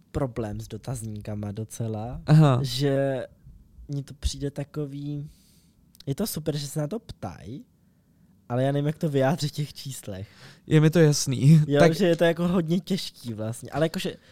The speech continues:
Speaker 1: ptají se na nápad teda.
Speaker 2: Mhm.
Speaker 1: Já nevím, já bych dal třeba tři, čtyři.
Speaker 2: Já dávám čtyři.
Speaker 1: Mhm.
Speaker 2: Mě, nápad mě hodně zaujal. Eh, další otázka. Tato inscenace je odlišná od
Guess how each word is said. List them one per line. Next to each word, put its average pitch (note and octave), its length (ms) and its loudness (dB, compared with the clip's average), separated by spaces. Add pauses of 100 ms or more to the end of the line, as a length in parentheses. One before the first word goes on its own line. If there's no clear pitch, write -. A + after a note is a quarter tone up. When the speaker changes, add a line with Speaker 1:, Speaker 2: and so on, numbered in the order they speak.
(220)
Speaker 1:
ptají D#3+ 160 0
se E3+ 100 -6
na D#3+ 120 0
nápad A2 600 -6 (180)
teda. A#2+ 380 -8 (120)
Speaker 2:
Mhm. D3+ 360 4 (1900)
Speaker 1:
Já C3 200 0
nevím, D#3+ 340 0
já A2+ 100 -4
bych A#2+ 80 -8
dal C3 80 -2
třeba B2+ 200 -6
tři, - 240 -10
čtyři. - 540 -8 (800)
Speaker 2:
Já D3 160 8
dávám F#3+ 220 6
čtyři. B2 460 4 (220)
Speaker 1:
Mhm. B2+ 180 -8
Speaker 2:
Mě, C#3 260 2
nápad D#3 380 4
mě F3 140 8
hodně C3+ 260 8
zaujal. A2+ 440 2 (1900)
Eh, C3 260 10
další C#3+ 360 6
otázka. A2 420 2
Tato C#3+ 340 4
inscenace D#3+ 560 4
je F3 80 8
odlišná D3 560 4
od - 180 2